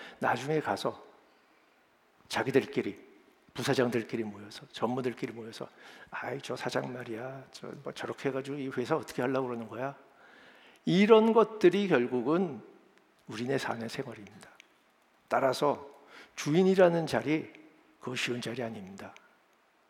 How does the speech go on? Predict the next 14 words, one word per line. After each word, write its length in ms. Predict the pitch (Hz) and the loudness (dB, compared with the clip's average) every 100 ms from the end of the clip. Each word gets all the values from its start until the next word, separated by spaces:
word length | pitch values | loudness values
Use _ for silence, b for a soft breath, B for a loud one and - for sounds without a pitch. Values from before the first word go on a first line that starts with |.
| _ _ _ _ | _ _ _ _
그런데 560 | - 151 160 120 151 170 - - - _ _ _ _ _ _ _ _ - - _ | 0 2 6 6 4 0 -14 -20 -20 _ _ _ _ _ _ _ _ -20 -20 _
복음을 760 | - 135 175 208 240 196 151 - - | -4 0 2 4 4 2 0 -6 -6
받아들인다라는 720 | - - 139 131 123 120 113 110 | -2 2 2 2 2 0 -2 -4
건 120 | 120 | -8
결국 260 | 117 110 110 | -8 -8 -8
뭐냐면은 600 | 107 104 101 107 127 95 - _ b b b b | -8 -8 -8 -4 -4 -6 -16 _ b b b b
그 240 | - 175 | 4 4
주인 320 | 202 156 160 160 | 4 2 2 6
자리를 840 | 160 123 120 196 269 - - - - - _ _ _ _ | 8 8 8 8 6 -2 -12 -18 -20 -20 _ _ _ _
내주었다라는 920 | 117 117 131 151 - 107 - 117 113 113 | -8 -4 -2 -2 -4 -8 -6 -8 -8 -14
겁니다. 360 | 110 101 - - _ _ _ _ | -16 -20 -20 -20 _ _ _ _
내놓았다라는 840 | 113 135 160 127 127 - 120 110 107 | 2 4 4 4 2 2 0 0 -6
겁니다. 400 | 107 104 107 - _ _ - | -14 -18 -20 -20 _ _ -14
누구한테? 680 | 117 117 113 101 - 117 | -10 -6 -6 -6 -8 -10